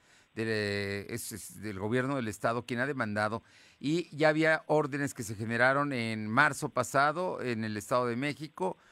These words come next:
hubo otra que se generó el cuatro de junio aquí en Puebla y esta es una, una última y quizá contra esta no esté amparada precisamente la Fundación Jenkins ni, eh,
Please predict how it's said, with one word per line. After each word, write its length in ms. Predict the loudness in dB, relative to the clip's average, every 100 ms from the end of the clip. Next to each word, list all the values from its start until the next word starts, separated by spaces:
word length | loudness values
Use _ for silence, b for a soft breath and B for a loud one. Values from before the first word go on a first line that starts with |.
| b b
hubo 440 | 0 4 4 4 4
otra 380 | 2 2 0
que 100 | 0
se 140 | -4 -2
generó 580 | 0 0 2 4 2 0
el 180 | -2 -2
cuatro 340 | 2 0 0
de 120 | -2 -2
junio 320 | -2 0 0
aquí 160 | 0
en 100 | -2
Puebla 480 | 0 0 2 4 2 b b b
y 220 | -4 2
esta 260 | 2 2 0
es 160 | 0 -2
una, 320 | 4 4 4 -2 -10 -8
una 300 | -4 2 4
última 600 | 4 2 0 0 2 0 b b
y 140 | -8 -6
quizá 260 | -2 0
contra 240 | 0 0 0
esta 160 | 2
no 80 | 0
esté 160 | 0 0
amparada 640 | 0 4 6 6 4 -2
precisamente 800 | -6 -6 -2 -2 -2 -2 -2 -4 b b b
la 120 | 0
Fundación 460 | 0 0 0 0 0
Jenkins 580 | 0 0 -2 -4 -6 -8
ni, 420 | -4 0 0 -2 b b -6
eh, 920 | -2 0 2 2 2 0 0 -2